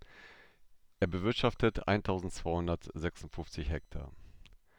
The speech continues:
Er ist aufgeteilt in zwei Reviere, das Revier Heiße Küche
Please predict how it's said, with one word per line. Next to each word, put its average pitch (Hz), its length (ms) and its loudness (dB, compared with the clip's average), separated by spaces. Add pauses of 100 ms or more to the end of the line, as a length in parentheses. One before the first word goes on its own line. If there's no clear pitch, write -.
(420)
Er - 60 -2
ist - 160 -2
aufgeteilt 117 560 6
in 90 100 4
zwei 92 240 6
Reviere, 98 560 2 (540)
das - 240 -2
Revier 80 640 2
Heiße 90 240 4
Küche 165 560 -2